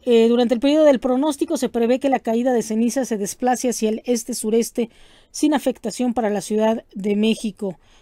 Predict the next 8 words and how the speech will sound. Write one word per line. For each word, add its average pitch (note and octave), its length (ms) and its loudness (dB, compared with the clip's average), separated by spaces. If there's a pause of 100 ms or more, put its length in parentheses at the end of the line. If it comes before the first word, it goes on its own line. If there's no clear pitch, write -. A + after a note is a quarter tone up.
(140)
afortunadamente. G#3 1200 -4 (460)
Este A#3 840 4
periodo, C#4 500 4
dice, B3+ 540 0 (380)
eh, G#3 120 -4
de G3+ 120 0
validez, G#3+ 680 0
¿no? A#3 240 -4